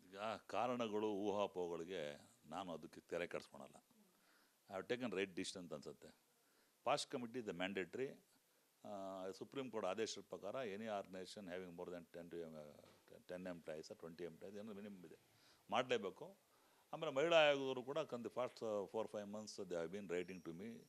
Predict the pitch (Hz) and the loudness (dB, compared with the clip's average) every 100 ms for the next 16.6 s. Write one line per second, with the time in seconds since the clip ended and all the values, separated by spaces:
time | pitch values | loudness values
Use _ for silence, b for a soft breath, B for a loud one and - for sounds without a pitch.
0 | _ - - 92 80 92 98 92 82 87 | _ -20 -12 -10 -4 0 0 -2 -6 -4
1 | 90 - 87 80 110 135 180 b b b | -4 -6 -8 -10 -8 -12 -14 b b b
2 | - 95 - - 85 76 85 85 92 82 | -10 -10 -6 -8 -6 -2 -2 -2 -6 -10
3 | 85 - 85 80 90 90 - 85 78 87 | -12 -10 -8 -6 -8 -8 -14 -14 -8 -8
4 | 78 80 78 76 92 98 85 80 76 76 | -6 -6 -6 -8 -10 -10 -8 -8 -8 -10
5 | 87 - b b b b 117 104 120 147 | -12 -18 b b b b -6 -2 2 2
6 | 123 127 113 101 98 101 98 101 101 123 | 2 0 0 -2 -4 -4 -2 -2 -4 -4
7 | 107 - 90 87 85 87 82 - - 95 | -6 -4 -2 -2 -6 -6 -4 -2 0 0
8 | 90 82 78 76 165 _ b b b - | 0 -2 -4 -6 -12 _ b b b -2
9 | 135 151 143 120 101 135 135 135 151 113 | 0 2 2 2 2 2 4 4 2 0
10 | 120 131 143 120 117 123 98 85 82 - | 2 6 6 4 0 -2 0 -2 -2 -8
11 | 82 92 95 95 90 90 87 95 113 123 | -4 -2 0 0 0 -4 -6 -6 -4 -2
12 | 143 131 123 117 113 - b b b b | -2 -2 -2 -2 -4 -8 b b b b
13 | 135 160 151 139 135 - 123 131 135 127 | 0 4 6 6 6 -2 0 4 4 4
14 | 117 104 92 98 92 87 120 107 104 - | 4 2 2 6 6 4 -2 -2 -4 -2
15 | 127 139 151 143 117 117 110 104 135 110 | -2 0 -2 2 2 2 0 -2 -2 -2
16 | - - 98 76 - | -2 0 0 -2 -6